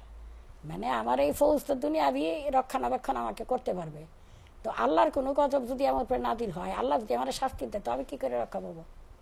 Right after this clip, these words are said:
ও এটা বুঝা গেল এবং এটা বুঝা সে, আম, তওবা করলো এবং ওনার কাছে ক্ষমা চাইলো, "আমাকে ক্ষমা করে দেন, আজকে থেকে আমার গান বাজনা বন্ধ।" এইটা, এই ঘটনাটা বইলা উনি তো বলতেছেন যে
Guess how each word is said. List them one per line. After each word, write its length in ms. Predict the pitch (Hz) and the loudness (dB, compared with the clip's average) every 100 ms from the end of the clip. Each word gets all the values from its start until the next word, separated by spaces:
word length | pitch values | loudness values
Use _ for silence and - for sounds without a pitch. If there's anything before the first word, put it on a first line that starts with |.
| - - - - - | -20 -20 -18 -16 -6
ও 260 | 220 247 269 | 2 4 4
এটা 200 | 240 240 | 4 2
বুঝা 320 | 240 240 226 | 2 4 4
গেল 180 | 240 277 | 4 4
এবং 360 | - 202 202 | 2 0 -2
এটা 120 | 208 | -2
বুঝা 300 | 214 226 208 | -2 -2 -2
সে, 240 | 185 104 95 | -4 -4 -6
আম, 1040 | 85 - - - - - 180 170 170 165 160 | -6 -10 -12 -14 -12 -10 -10 -10 -10 -10 -6
তওবা 240 | 190 190 | -4 -4
করলো 280 | 202 247 277 | -4 -2 -2
এবং 180 | 285 214 | -2 -4
ওনার 200 | 220 190 | -6 -8
কাছে 200 | - 190 | -8 -8
ক্ষমা 260 | - 220 220 | -6 -6 -2
চাইলো, 280 | 202 196 - - - - - - | -2 -4 -10 -16 -20 -20 -20 -10
"আমাকে 300 | 175 180 185 | -10 -8 -8
ক্ষমা 220 | 202 214 | -6 -6
করে 240 | 220 185 | -4 -4
দেন, 180 | 190 127 - | -4 -6 -8
আজকে 240 | 170 170 | -12 -12
থেকে 200 | 160 170 | -12 -12
আমার 180 | 170 160 | -12 -12
গান 240 | 160 165 | -12 -10
বাজনা 260 | 156 151 147 | -10 -12 -12
বন্ধ।" 240 | 147 127 - - - - - - - - | -12 -14 -18 -20 -20 -18 -18 -18 -18 -2
এইটা, 300 | - 277 262 | 6 6 6
এই 160 | - 277 | 8 8
ঘটনাটা 500 | 247 233 277 311 302 | 8 6 8 10 10
বইলা 340 | 294 294 269 | 10 10 10
উনি 240 | 226 226 220 | 6 4 0
তো 140 | 226 | -2
বলতেছেন 640 | 208 214 233 214 - 180 160 - - - - - - - - - - - - - - - | 2 2 2 -2 0 -4 -6 -10 -14 -14 -16 -20 -20 -20 -20 -20 -20 -20 -20 -20 -20 -4
যে 260 | 208 196 | -2 -2